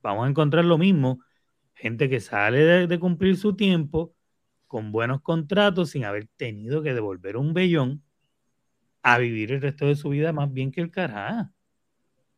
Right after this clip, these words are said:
Entonces, estamos hablando de que hay gente que ha tomado el sistema desde el mismo principio y ha ido construyendo un sistema de leyes alrededor, de nuevo,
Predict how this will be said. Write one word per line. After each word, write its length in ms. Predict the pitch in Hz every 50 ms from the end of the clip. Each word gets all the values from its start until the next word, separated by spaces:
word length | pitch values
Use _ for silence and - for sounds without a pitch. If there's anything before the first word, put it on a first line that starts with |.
| _ _ _ _ _ _ _ _ _
Entonces, 600 | - 123 110 101 101 123 170 - 240 233 220 - - _ _ _ _ _ _ _ _ -
estamos 360 | - - - 120 123 127 135
hablando 340 | 156 175 208 247 262 233 175
de 140 | 156 143
que 100 | 110 135
hay 80 | 135 139
gente 460 | 147 180 214 233 214 - - 170 156 135
que 180 | - 143 131
ha 140 | 117 117 117
tomado 280 | 113 151 151 165 175 180
el 60 | 190
sistema 540 | 190 - 202 196 196 - 208 202 196 190 165
desde 200 | 143 131 117 120
el 60 | 110
mismo 300 | 107 107 110 120 131 147
principio 760 | 147 175 185 190 - - 214 202 190 151 131 147 135 139 139 - _ _ _ _ _ _ _ _ _ _ _ _ _
y 220 | - 135 127 123 117
ha 160 | 107 101 101
ido 260 | 117 160 196 208 190
construyendo 800 | 156 156 139 127 110 - 143 107 98 98 98 98 101 104 110 123
un 100 | 135 139
sistema 680 | - 165 151 - _ - 214 226 233 202 175 170 151
de 160 | 127 107 98
leyes 560 | 95 110 147 190 208 196 170 151 151 143 131
alrededor, 840 | 123 104 95 92 92 92 90 90 87 90 95 139 196 220 202 185 - - _ _ _ _ _ _ _ _ -
de 160 | - 113 95
nuevo, 460 | 98 104 123 151 175 156 127 110 -